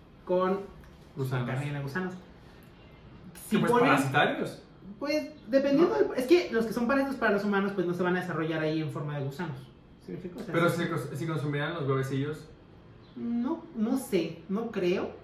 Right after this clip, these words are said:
Speaker 1: pero no estoy seguro. No
Speaker 2: Como
Speaker 1: creo,
Speaker 2: tipo
Speaker 1: o sea,
Speaker 2: cisticercos, ¿no?
Speaker 1: no, o sea,
Speaker 2: O sea, los cisticercos son aparte, obviamente,
Speaker 1: tiene
Speaker 2: pero
Speaker 1: como ciclos así,
Speaker 2: Ujú.
Speaker 1: no estoy seguro de que consumir los huevecillos, sí creo que se degradarían como en los ácidos del estómago.
Speaker 2: Pues espero.
Speaker 1: Es, sí, no.
Speaker 2: Bueno,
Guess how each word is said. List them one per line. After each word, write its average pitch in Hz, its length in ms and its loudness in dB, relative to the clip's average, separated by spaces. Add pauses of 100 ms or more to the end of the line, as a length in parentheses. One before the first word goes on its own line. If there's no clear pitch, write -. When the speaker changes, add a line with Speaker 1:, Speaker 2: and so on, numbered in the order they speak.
(520)
Speaker 1:
pero 190 120 -2
no 180 60 -4
estoy - 140 -12
seguro. 151 340 -2 (640)
No 277 80 -2
Speaker 2:
Como - 120 2
Speaker 1:
creo, 233 100 6
Speaker 2:
tipo 196 120 8
Speaker 1:
o - 40 4
sea, 156 120 2
Speaker 2:
cisticercos, 135 440 0
¿no? 135 60 -4 (600)
Speaker 1:
no, 214 400 4
o 208 80 -2
sea, 220 240 -2 (240)
Speaker 2:
O - 40 -10
sea, 165 120 6
los 151 120 4
cisticercos 131 420 2
son 139 80 2
aparte, 135 280 2
obviamente, 127 320 0
Speaker 1:
tiene 254 180 2
Speaker 2:
pero 294 100 2
Speaker 1:
como 220 180 6
ciclos 233 540 0
así, - 320 -4
Speaker 2:
Ujú. 208 80 -6
Speaker 1:
no 208 100 0
estoy 208 160 -2
seguro 220 260 -2
de 208 80 0
que - 40 -6
consumir 160 340 -4
los 180 120 2
huevecillos, 175 380 0
sí 202 80 0
creo 208 160 2
que 180 100 2
se 202 100 0
degradarían 143 560 2
como 165 160 -2
en 131 60 -2
los 131 120 -4
ácidos 139 300 -4
del 120 140 -6
estómago. 170 560 0
Speaker 2:
Pues 131 180 0
espero. 123 320 -2 (420)
Speaker 1:
Es, 233 140 2 (160)
sí, 220 260 2
no. 143 120 -2 (200)
Speaker 2:
Bueno, 220 260 8